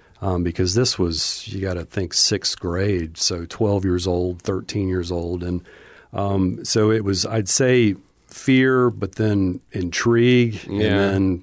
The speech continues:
Speaker 1: the
Speaker 2: Forbidden
Speaker 1: desire
Speaker 2: fruit.
Speaker 1: for validation to see, can you really s-, turn this record backwards and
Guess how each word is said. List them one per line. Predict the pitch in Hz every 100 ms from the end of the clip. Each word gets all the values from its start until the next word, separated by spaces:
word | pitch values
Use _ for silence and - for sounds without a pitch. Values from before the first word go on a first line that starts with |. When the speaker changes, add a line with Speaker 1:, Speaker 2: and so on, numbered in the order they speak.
| -
Speaker 1:
the |
Speaker 2:
Forbidden | - 117 131
Speaker 1:
desire | 123 104 104 101
Speaker 2:
fruit. | 113 110 95 92
Speaker 1:
for | 113
validation | 110 113 104 98 107 104 101
to | 90
see, | - 113 98
can | - 165 190
you | 180
really | 143 147 147 131 113 104 _
s-, | - - _ _ - 120
turn | - 123 120
this | 117 -
record | 110 110 117 98 90
backwards | 101 107 - 95 87 82 -
and | 87 82